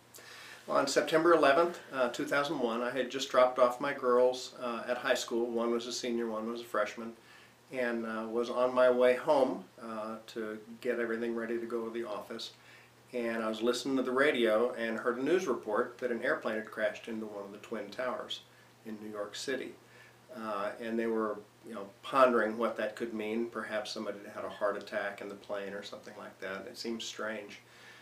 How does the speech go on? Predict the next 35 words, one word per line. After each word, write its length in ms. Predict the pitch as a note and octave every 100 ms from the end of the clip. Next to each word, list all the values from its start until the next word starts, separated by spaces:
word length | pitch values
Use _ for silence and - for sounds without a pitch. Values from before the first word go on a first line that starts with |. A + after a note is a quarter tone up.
| - -
And 100 | B2+
so 160 | C#3+
when 160 | C3+ C3+
I 80 | B2+
got 220 | B2 A2
home, 260 | F3+ F3+ C3
I 60 |
turned 320 | A#2 C3+ A#2+
on 100 | A2
the 60 | G2+
television. 580 | - E3+ B2+ G2 F#2 A#2+ - - - - - -
Uh, 280 | A2+ A2 G#2+ A2
and 240 | A#2 A2+ A#2
as 220 | A#2 A#2+
I 80 | A2+
was 180 | A2+
watching 460 | A2+ A#2+ C3 B2+ A#2
on 100 | G#2+
television, 560 | - D#3 A#2+ A2 A2+ A2
I 100 | -
saw 320 | - C3+ B2+
the 60 | A#2+
second 400 | - A#2 - -
plane 200 | A#2+ G#2+ -
hit 100 | A2 -
the 160 | -
ta-, 260 | A#2 - -
uh, 80 | -
second 420 | - A#2 - -
tower. 380 | - A#2 - - - - - - - -
Uh, 300 | G#2+ G#2+ G2+ G#2
and 80 | G#2+
at 120 | G#2+
that 260 | B2 A#2+ -
point, 240 | A#2+ A2